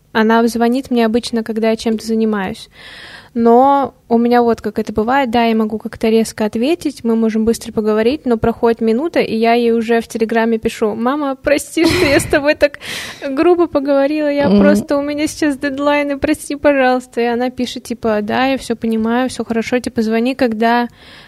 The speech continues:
Speaker 1: тебе будет удобно».
Speaker 2: Мгм, ну,
Speaker 1: Вот.
Speaker 2: здорово, что у тебя она понимает, а то многие обижаются.
Speaker 1: Да. Вот если бы я в детстве себя так вела, возможно, у меня было бы меньше каких-то конфликтов с родителями.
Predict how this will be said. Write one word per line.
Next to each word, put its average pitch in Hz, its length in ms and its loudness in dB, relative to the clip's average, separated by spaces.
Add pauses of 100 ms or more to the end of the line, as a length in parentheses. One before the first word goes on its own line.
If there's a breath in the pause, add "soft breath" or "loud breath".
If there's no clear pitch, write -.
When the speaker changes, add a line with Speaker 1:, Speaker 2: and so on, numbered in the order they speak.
(160 loud breath)
Speaker 1:
тебе 240 320 2
будет 220 280 0
удобно». 214 440 -2
Speaker 2:
Мгм, 233 320 6
ну, 226 60 6
Speaker 1:
Вот. 240 80 4
Speaker 2:
здорово, 220 340 4
что - 180 -4
у 208 40 -2
тебя 226 160 -4
она 220 160 2
понимает, 226 500 0
а 226 60 -2
то 220 120 0
многие 214 360 6
обижаются. 220 600 0
Speaker 1:
Да. 226 480 -4 (140)
Вот 240 180 0
если 254 200 0
бы 233 120 2
я 240 100 4
в 226 60 0
детстве 240 320 0
себя 226 180 0
так 226 240 -2
вела, 226 280 4
возможно, 247 520 4
у 240 40 4
меня 240 260 4
было 247 260 4
бы 220 480 2
меньше 233 560 0
каких-то 220 420 -6
конфликтов 220 560 -4
с - 60 -10
родителями. 240 600 -4